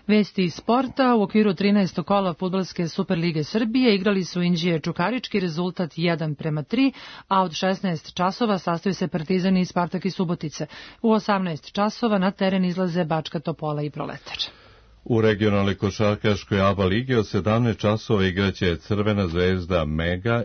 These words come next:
Speaker 2: i F M P Igokea. Naša muška rukometna reprezentacija igraće prijateljsku utakmicu uoči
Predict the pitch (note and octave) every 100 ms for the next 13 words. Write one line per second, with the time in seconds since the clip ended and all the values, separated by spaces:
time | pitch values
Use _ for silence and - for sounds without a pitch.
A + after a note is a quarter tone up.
0 | - G2+ F#2 - G2+ G#2+ A2 F2 - G2+
1 | G#2 - F#2+ F#2+ F#2 - F#2+ C#2 B1 _
2 | _ _ - - - - - A#2+ B2 B2+
3 | B2 C#3+ F#3+ - A#2 D3 C#3 B2 G#2+ G#2+
4 | G2+ G2 G#2+ G2 A#2+ C#3 A#2 A#2 C3+ -
5 | A2 G#2 G2+ G2+ A#2+ B2 - A2+ A#2+ G#2+
6 | G2+ G#2+ G2+ G2+ G#2+